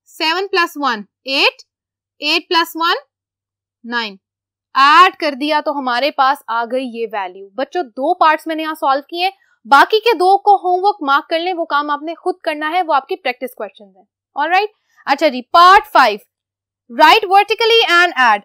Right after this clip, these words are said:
अब यहाँ पर जो हमारे पास वैल्यूज बच्चों दी गई हैं, वैल्यूज हमारे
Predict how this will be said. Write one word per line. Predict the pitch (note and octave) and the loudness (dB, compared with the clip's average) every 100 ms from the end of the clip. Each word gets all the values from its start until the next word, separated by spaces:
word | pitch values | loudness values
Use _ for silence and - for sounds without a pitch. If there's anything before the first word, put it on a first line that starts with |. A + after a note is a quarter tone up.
| - | -4
अब | E4+ | -2
यहाँ | F#4+ B4 | 2 2
पर | C#5 | 2
जो | A#4+ | 2
हमारे | A4 F4+ E4+ | 2 2 0
पास | G4+ C#4+ | -2 0
वैल्यूज | C4+ D4+ G4+ E4+ | 0 2 0 -2
बच्चों | E4 G4 | -4 -4
दी | D4 D4+ | -2 -2
गई | F#4 | -4
हैं, | E4 D4+ - _ A#3+ | -6 -8 -12 _ 2
वैल्यूज | D#4 F4+ A4+ A4 E4 | 4 4 2 0 -4
हमारे | D#4+ D#4 E4+ | -2 0 -2